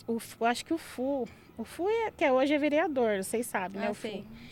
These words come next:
Speaker 2: Uhum.
Speaker 1: Ele fazia, tipo assim, uma tarde recreativa no domingo lá, e, e aí tinha esse hip hop lá. E aí o Mel queria ir,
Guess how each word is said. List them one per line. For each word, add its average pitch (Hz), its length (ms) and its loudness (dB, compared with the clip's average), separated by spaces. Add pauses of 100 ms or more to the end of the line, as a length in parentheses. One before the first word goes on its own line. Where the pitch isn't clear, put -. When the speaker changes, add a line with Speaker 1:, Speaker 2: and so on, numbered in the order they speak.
(100)
Speaker 2:
Uhum. 226 380 -4
Speaker 1:
Ele 269 200 4
fazia, 277 680 2
tipo - 280 -4
assim, 359 200 0
uma 262 340 2
tarde 220 400 8
recreativa 202 520 0
no 202 100 2
domingo 190 460 0
lá, 196 300 2
e, 277 580 0
e 247 60 2
aí 247 160 4
tinha 294 340 -2
esse 311 200 -4
hip 302 520 0
hop 214 340 2
lá. 214 200 -8 (1120)
E 247 100 6
aí 277 220 10
o 349 60 4
Mel 320 180 6
queria 294 380 0
ir, 214 220 -4